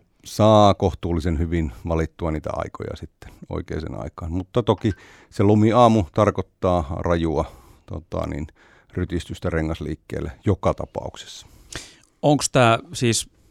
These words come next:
Speaker 2: jos ajatellaan, että käyttää autoa tällä hetkellä silleen, että Keski-Suomessa, että ei ole vaikka yöajoa tai tosi varhain aamulla liikkeellä, niin, niin tota, pitäisikö kuitenkin jo ruveta toimia?
Speaker 1: No kyllä pikkuhiljaa kannattaa, ja etenkin nyt ne,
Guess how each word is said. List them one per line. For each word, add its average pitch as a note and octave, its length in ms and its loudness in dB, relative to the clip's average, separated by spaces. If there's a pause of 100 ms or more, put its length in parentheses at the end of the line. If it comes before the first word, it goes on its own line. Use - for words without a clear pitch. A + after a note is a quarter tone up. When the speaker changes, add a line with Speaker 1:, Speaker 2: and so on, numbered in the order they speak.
(160)
Speaker 2:
jos A#2 360 -2
ajatellaan, A2+ 640 4
että A2 240 -2
käyttää A#2 420 0
autoa A2+ 380 2
tällä A2+ 220 0
hetkellä A2 300 -4
silleen, A2 360 -2
että - 180 -14 (380)
Keski-Suomessa, G#2+ 720 0
että G#2+ 240 -2
ei G#2+ 160 2
ole G#2+ 100 2
vaikka G#2+ 380 2 (160)
yöajoa G#2 720 4 (440)
tai A2+ 180 6 (280)
tosi A2+ 240 2
varhain G#2+ 480 6
aamulla F#2+ 340 2
liikkeellä, A2+ 560 -6 (100)
niin, G2+ 240 -4
niin G#2 140 -6
tota, G#2+ 360 -4
pitäisikö G#2 320 -4
kuitenkin G#2 420 -4
jo G#2+ 100 -2 (200)
ruveta A2 240 -2
toimia? G#2 420 0 (880)
Speaker 1:
No C3 380 8 (840)
kyllä C3+ 340 8
pikkuhiljaa A2+ 560 8
kannattaa, G2 420 4
ja G#2+ 120 6
etenkin B2 420 4
nyt C3+ 120 0
ne, C#3+ 220 6